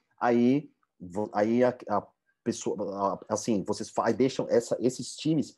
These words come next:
deixem pra fazer, pra entregar, no caso, o link do, do checkpoint amanhã. Pode entregar hoje também, depois acrescentar, fica a critério de vocês.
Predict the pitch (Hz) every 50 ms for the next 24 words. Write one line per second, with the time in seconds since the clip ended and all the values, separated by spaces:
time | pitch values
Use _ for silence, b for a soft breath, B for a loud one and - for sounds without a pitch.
0 | b b - - 143 160 - - 151 - 143 139 - 135 110 110 113 127 147 156
1 | _ _ - 117 117 - 117 98 95 104 123 120 98 - 104 110 127 123 135 -
2 | _ _ _ _ - 110 101 110 - - 107 98 104 98 95 90 78 - _ _
3 | _ _ 92 95 - 104 - - - 120 - - 180 190 147 131 156 - - 226
4 | 254 233 - 165 131 120 120 - - 110 110 110 - 113 101 107 - - - -
5 | 104 - 107 113 - - - - 110 - - - 107 110 107 113 117 - - -
6 | 71 69 - -